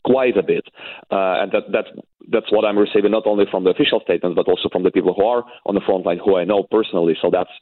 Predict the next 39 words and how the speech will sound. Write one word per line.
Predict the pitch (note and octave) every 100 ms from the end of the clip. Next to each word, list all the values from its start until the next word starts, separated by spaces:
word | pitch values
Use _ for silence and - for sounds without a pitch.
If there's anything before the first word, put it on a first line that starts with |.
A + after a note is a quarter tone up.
| - - - -
so | G2+
that's | A#2 - - -
a | G#2+
good | A2+
one. | F#2 F2
But | F#2
again, | G#2 A#2 A2+ G#2+ - _ -
the | A2 A2+
official | - D3+ - C3+
statements | C#3 A#2+ G#2+ -
of | G2
the | G2+
people | A2+ G2+ - _ -
from | G2
Pentagon | F#2 B2+ A#2 G2+ F#2+
and, | F#2 F2+
and | G2
other, | A#2+ A#2+ G2 - - - -
uh, | F#2+ F2+
you | -
know, | G2+ F2 C#2+
uh, | - C#2 - -
respectful | E2 D2 A2+ A#2+ - G2+
organizations | G2 G2 F#2 G2+ - F2
that | F#2
represent | G2 F#2+ F2+ F#2+
the | F2+
countries | G2 F#2 F#2 E2
that | E2+ -
provide | G2 F#2 F2
us, | E2+ - - - - _
um, | - F2 E2+ F2 F2+ - _ _ _ _ _ -
military | C#3+ D#3+ C#3 A2+ G2 F#2 -
aid, | F#2 D#2 -
they, | F#2+ G#2+ G2+ G2+ - _ _ _ _ -
who, | C#3+ C#3+ C3 - -
who | A2+ B2+
have | C#3 F#3+ -
actually | A#2+ - A2